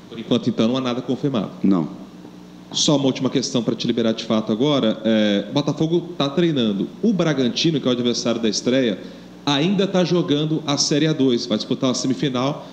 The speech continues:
Speaker 1: tá buscando acesso pra Série A um. É,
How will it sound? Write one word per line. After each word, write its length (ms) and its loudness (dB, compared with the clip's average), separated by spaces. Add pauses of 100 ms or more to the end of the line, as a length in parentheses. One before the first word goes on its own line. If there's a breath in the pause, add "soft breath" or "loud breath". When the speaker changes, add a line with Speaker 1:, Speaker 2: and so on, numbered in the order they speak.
(160 loud breath)
Speaker 1:
tá 80 0
buscando 420 0
acesso 460 0
pra 200 0
Série 240 4
A 80 4
um. 180 2 (480 loud breath)
É, 140 2